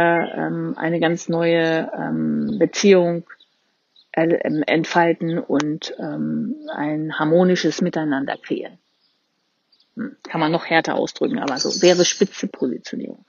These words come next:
Oder, ähm, deine Partnerschaft erfüllt dich nicht, raus aus dem Mangeldenken,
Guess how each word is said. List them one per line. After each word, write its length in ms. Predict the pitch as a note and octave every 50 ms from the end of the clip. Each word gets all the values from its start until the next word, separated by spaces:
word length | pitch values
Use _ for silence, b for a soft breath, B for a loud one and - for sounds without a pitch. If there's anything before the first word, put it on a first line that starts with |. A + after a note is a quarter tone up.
| B B B B B B B B B B
Oder, 420 | - F#3 F3 E3 D3+ C3+ - G3+ G#3+ - _ _ -
ähm, 600 | - E3+ E3 E3 D#3+ D#3 D#3 D#3 D3 D3 D3 D3+ - _ _ _ _ _ _ _ _ _ _ _ _ _ _ _ - - - _ _ _ _ - - - _ _ -
deine 220 | - F#3+ G3 G3+ G3
Partnerschaft 720 | - - G3+ G#3+ - G#3+ F#3+ - - F#3+ F3 - - -
erfüllt 440 | - F3 - - F#3+ F3+ F3+ -
dich 180 | - F3 - -
nicht, 300 | F#3 E3+ E3+ - - - b b b b b - - -
raus 320 | C#3 D#3+ G3 A3+ A#3 -
aus 200 | - - F#3+ - -
dem 120 | F3 E3+
Mangeldenken, 680 | F3 E3 E3+ F3 F3+ E3+ E3 E3 E3 - - E3+ D#3+